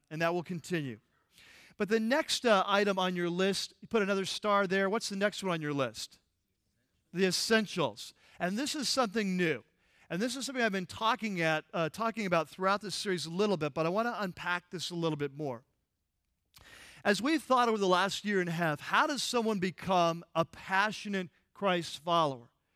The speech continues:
We've said, "Well, we know what needs to happen at our weekend services." We, we,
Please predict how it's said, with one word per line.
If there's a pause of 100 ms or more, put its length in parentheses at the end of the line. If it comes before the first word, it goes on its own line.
(240)
We've
said,
"Well,
we
know
what
needs
to
happen
at
our
weekend
services."
We,
we,